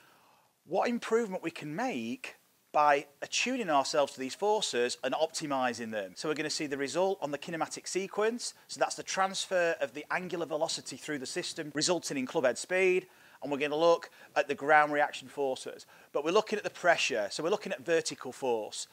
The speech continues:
But that's fine, because from that we can deduce how we can recruit these forces better and how we can transfer them through the system. So essentially, we're using the ground for the forces, to rotate the pelvis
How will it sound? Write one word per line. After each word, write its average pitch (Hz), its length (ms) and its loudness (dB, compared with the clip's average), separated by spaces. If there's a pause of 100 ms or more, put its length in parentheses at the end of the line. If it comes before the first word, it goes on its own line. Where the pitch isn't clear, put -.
(100)
But 143 60 0
that's 190 180 4
fine, 165 360 4
because 127 200 -6
from 143 220 -4
that 185 300 2 (120)
we 139 100 -8
can 139 180 -8
deduce 160 580 0 (280)
how 180 180 8
we 180 100 2
can 151 160 -6
recruit 139 320 -2
these 127 160 -6
forces 127 400 -4
better 156 560 6 (400)
and 123 220 -2 (240)
how 131 140 2
we 127 40 0
can 131 160 -10
transfer 131 380 -6
them 127 100 -4
through 123 160 -12
the 110 60 -12
system. - 480 -12 (560)
So - 160 0
essentially, 180 800 4 (120)
we're 139 140 0
using 139 220 -2
the 127 80 0
ground 160 500 6 (160)
for - 140 0
the 123 80 2
forces, 165 720 0 (540)
to 143 120 -2
rotate 131 400 2
the 123 80 -6
pelvis 165 720 2